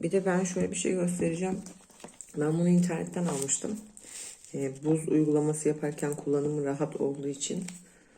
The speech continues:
şöyle cırt cırtlı zaten. Şöyle takıyoruz.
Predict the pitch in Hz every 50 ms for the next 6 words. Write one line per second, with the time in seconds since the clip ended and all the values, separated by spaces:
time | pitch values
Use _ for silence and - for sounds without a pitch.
0 | - _ _ _ - - - 170 160 147 139 - - - - - 160 165 165 -
1 | - - 170 - - - 170 160 160 143 - - - - 170 185 180 - - -
2 | - - _ _ _ - - - _ _ _ _ _ _ _ _ _ _ - -
3 | _ _ _ _ _ _ _ _ _ _ _ - - - - - - - - -
4 | - 175 - - 180 175 160 165 175 180 180 - - - -